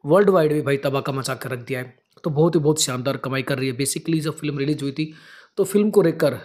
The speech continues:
काफ़ी नेगेटिव चीज़ें भी आई थी और काफ़ी पॉजिटिव चीज़ें भी आई थी। नेगेटिव चीज़ों की बात करें तो ये दिखाया गया था कि भाई ये जो फिल्म है ये महिला विरोधी है, बहुत सारा वायलेंस है इसके अंदर,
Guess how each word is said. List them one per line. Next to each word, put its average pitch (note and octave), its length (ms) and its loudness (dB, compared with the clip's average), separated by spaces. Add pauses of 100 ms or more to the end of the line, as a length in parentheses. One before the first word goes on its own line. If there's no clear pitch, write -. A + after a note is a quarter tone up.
(120)
काफ़ी D#3 240 -2
नेगेटिव D#3 400 0
चीज़ें D3+ 260 -2
भी C#3+ 80 0
आई C3+ 100 -2
थी D#3 120 -8
और C#3+ 60 -4
काफ़ी D3 220 -6
पॉजिटिव C#3+ 440 -4
चीज़ें C3 280 -6
भी C3 60 -6
आई C3 60 -4
थी। C#3 140 -6
नेगेटिव C#3 340 -6
चीज़ों C3+ 200 -8
की C3 80 -6
बात B2+ 240 -6
करें C3 180 -6
तो C3 60 -8
ये C3 60 -4
दिखाया C3 300 -4
गया B2 140 -6
था A2 40 -10
कि C3 60 -14
भाई C#3 220 -6 (480)
ये D#3+ 180 2
जो E3+ 120 2
फिल्म C#3 300 -2
है D3 300 -4
ये C#3+ 80 -2
महिला C3+ 300 0
विरोधी C3 400 -4
है, B2+ 240 -8 (400)
बहुत D3+ 160 4
सारा C#3+ 200 2
वायलेंस C#3+ 580 0
है C#3 160 2
इसके C3+ 220 -6
अंदर, B2+ 220 -6